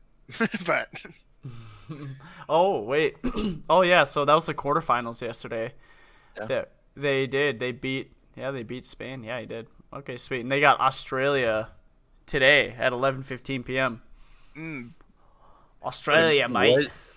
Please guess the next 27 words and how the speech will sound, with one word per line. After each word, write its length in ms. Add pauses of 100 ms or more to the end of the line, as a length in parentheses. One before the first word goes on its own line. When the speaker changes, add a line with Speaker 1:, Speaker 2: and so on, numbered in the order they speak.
(160)
Speaker 4:
would 160
the 260
U 100
S 240
men's 260
basketball 420
team 420 (500)
not 320
winning 300
gold 320
be, 100
like, 200
the 260 (220)
greatest 400
upset 300
of 60
all 140
time? 380
Like, 360 (380)
Speaker 2:
Well, 120
that's 220
what 60
happened 200
in 80
twenty 160
sixteen, 480
right? 240